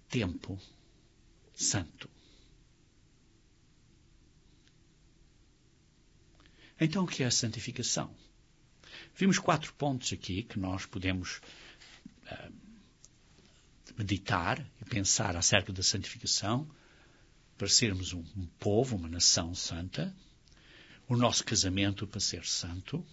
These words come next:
os nossos filhos são santos, e, e o que é que precisamos de fazer com essa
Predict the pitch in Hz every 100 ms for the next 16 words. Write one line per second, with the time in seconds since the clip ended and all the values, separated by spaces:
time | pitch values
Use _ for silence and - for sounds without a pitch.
0 | - - - - - - - - 180 160
1 | 175 - - - - 202 131 113 - -
2 | 120 113 - 113 117 123 208 185 98 92
3 | - - 113 - - - 98 98 98 -
4 | 87 - 90 110 - - 92 - -